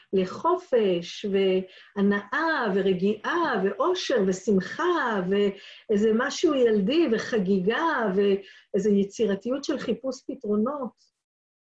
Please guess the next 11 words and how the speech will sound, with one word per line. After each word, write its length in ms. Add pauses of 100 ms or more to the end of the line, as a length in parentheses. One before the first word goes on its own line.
(240)
זה 100
משהו 240
שמאוד, 880 (280)
מאוד 640 (300)
לא 260
מאפיין 540
את 140
האנושות. 840 (800)
כי 140
אנחנו 300
התרגלנו 840